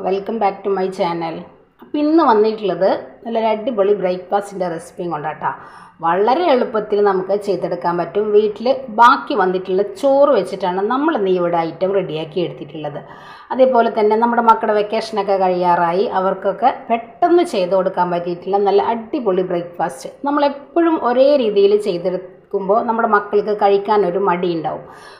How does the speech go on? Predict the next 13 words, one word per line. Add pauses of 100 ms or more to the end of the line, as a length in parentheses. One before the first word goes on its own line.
(100)
കുറച്ച്
വ്യത്യസ്തമായിട്ടൊക്കെ (220)
കുറച്ച്
രുചിയിലൊക്കെ
നമ്മൾ (120)
ചെയ്ത്
കൊടുത്തു
കഴിഞ്ഞാൽ (160)
അവരങ്ങ്
കഴിച്ചോളും. (480)
അടിപൊളി
ടേസ്റ്റ്
ആട്ടാ.